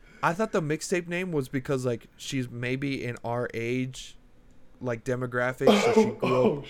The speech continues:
Speaker 2: shit.
Speaker 1: she grew up drinking Capri Suns. It's like, it's called Capri Songs. So I'm like, "Okay, that's a
Speaker 2: Oh,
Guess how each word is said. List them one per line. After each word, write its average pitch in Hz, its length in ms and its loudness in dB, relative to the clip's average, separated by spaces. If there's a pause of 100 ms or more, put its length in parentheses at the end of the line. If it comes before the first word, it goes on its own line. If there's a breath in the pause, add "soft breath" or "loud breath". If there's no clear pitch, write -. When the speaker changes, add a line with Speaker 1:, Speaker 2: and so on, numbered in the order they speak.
Speaker 2:
shit. 120 420 -10
Speaker 1:
she 147 240 0
grew 147 320 6
up 139 80 0
drinking 139 380 -2
Capri 139 460 -4
Suns. 135 540 -2
It's 117 160 -8
like, 123 140 -6
it's - 120 -16
called 135 220 -2
Capri 180 340 -2
Songs. 104 440 -2
So - 220 -6
I'm 127 120 -4
like, 127 140 -2
"Okay, 147 260 -4
that's 143 240 -6
a 160 80 -4
Speaker 2:
Oh, 190 80 -10